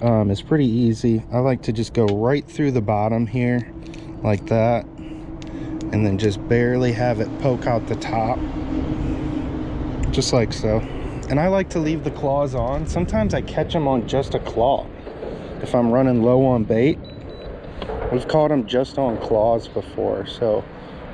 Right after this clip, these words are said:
um, I leave 'em on. Some people like to rip 'em off. I don't know why.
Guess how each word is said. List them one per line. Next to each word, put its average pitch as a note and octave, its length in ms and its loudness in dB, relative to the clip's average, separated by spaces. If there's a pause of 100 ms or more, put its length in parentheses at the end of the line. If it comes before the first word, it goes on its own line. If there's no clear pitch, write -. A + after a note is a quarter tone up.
(160)
um, G#2 420 2 (1800)
I D3+ 160 6
leave D3+ 240 4
'em A2+ 160 2
on. G#2+ 240 0 (220)
Some C3 160 0
people C#3 280 2
like B2 200 2
to A#2+ 100 -4
rip A#2+ 220 0
'em A2+ 120 0
off. A2 260 2 (340)
I A#2 60 4
don't A#2 120 0
know A2 100 0
why. G#2 340 2